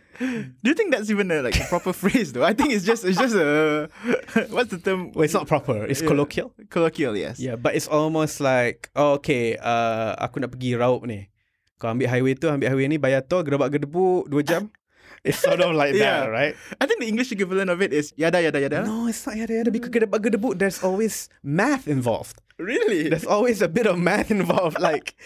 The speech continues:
Speaker 2: how much is this thing? And then you start wondering, "Okay, how much can I," it's always anticipating too. And again, this could be just me making stuff out. Dewan
Speaker 1: Okay.
Speaker 2: Bahasa didn't sanction this, right? But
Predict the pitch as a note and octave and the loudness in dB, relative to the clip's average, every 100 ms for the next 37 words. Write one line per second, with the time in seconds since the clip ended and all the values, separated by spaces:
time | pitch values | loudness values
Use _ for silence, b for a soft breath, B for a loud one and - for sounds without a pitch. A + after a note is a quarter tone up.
0 | B B G#3 F#3+ G3+ G#3+ G#3 F3+ C#3+ D3+ | B B 0 2 2 0 0 -2 0 -4
1 | - - G#3+ C#3+ C3+ A3 B B B D3 | 0 0 2 0 -2 -4 B B B -2
2 | E3 E3+ - D#3 D3 C#3+ D3 D3+ D#3 D3+ | 0 0 0 0 2 2 2 0 2 2
3 | D3 - C#3 - B2+ C3+ D#3+ D#3 - - | 0 0 -4 0 0 0 -2 -4 -4 -4
4 | C3+ D#3+ D#3 A#3 D4+ D#4+ F3 G3 - G#3 | 0 0 2 2 0 -2 -2 -2 -2 -2
5 | F#3+ F3+ D#3+ C3 C#3+ C#4 F4 b b - | 0 -2 -2 -2 -4 -4 -6 b b -2
6 | G#3+ G#3 G#3 C#3 C3 - - D#3+ E3+ D3+ | 2 2 0 -2 -4 -4 -6 -4 -2 0
7 | D3 B2+ C#3 C3 B2 B2+ A#2+ A#2 - A#2 | 0 0 0 0 -2 -4 -6 -4 -4 0
8 | D#3+ E2+ - A#2 C3 C3+ A#2+ B2 B2 A2+ | 0 0 -2 0 2 2 0 -2 -2 -2
9 | G#2+ G#2+ G#2 G#2+ A2+ A2 G#2+ G2+ - F#2+ | -2 -4 -4 -4 -2 -4 -4 -4 -4 -4
10 | - G#2+ | -2 -4